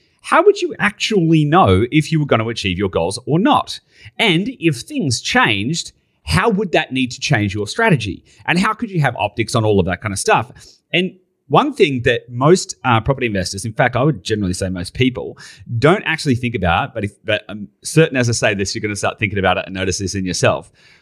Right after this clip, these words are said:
But because we have a huge amount of uncertainty as to whether we will actually ever create the life that we want,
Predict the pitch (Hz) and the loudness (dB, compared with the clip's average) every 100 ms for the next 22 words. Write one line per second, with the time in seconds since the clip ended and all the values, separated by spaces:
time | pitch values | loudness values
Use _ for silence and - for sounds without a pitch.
0 | _ 151 151 156 - 226 269 262 202 120 | _ 0 0 -4 -4 0 0 0 -2 2
1 | 107 95 - 107 101 156 165 170 139 120 | 2 2 0 -4 -2 0 0 0 0 0
2 | - 120 120 117 98 92 98 - 73 - | -2 -2 -2 0 0 0 -2 -10 -12 -2
3 | 104 107 117 131 147 156 - 120 - - | -2 0 0 2 2 0 0 -4 -4 -2
4 | 156 147 110 107 90 113 101 101 - 95 | 0 2 0 0 -2 0 0 0 -4 2
5 | 98 98 87 95 85 82 | 2 0 -8 -6 -4 -6